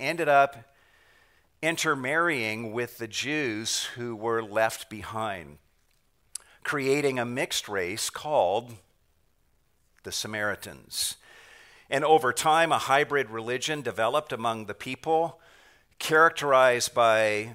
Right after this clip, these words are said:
portions of the religion of Jehovah and a whole lot of idolatry. Eventually, the Samaritans got rid of some of those idolatries, and they began to fashion themselves more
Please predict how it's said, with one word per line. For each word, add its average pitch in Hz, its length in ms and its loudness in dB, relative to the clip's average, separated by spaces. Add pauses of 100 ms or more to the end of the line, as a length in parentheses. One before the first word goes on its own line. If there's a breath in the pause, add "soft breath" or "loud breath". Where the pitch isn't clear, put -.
(140)
portions 160 760 0
of 127 100 -6
the 120 100 -6
religion 123 500 -4
of 113 120 -4
Jehovah 107 880 -2 (420 loud breath)
and 127 200 2
a 120 140 4
whole 190 460 -2
lot 139 300 4
of 143 380 -4
idolatry. 107 960 -4 (1040)
Eventually, 131 540 -2
the 120 100 -4
Samaritans 127 760 0
got 117 360 2
rid 156 240 4
of 120 260 4
some 180 280 2
of 156 140 2
those 110 300 -2
idolatries, 104 1040 -4 (1400 loud breath)
and 131 200 -2
they 127 100 2
began 143 340 2
to 151 80 6
fashion 156 480 4
themselves 113 640 0
more 120 720 2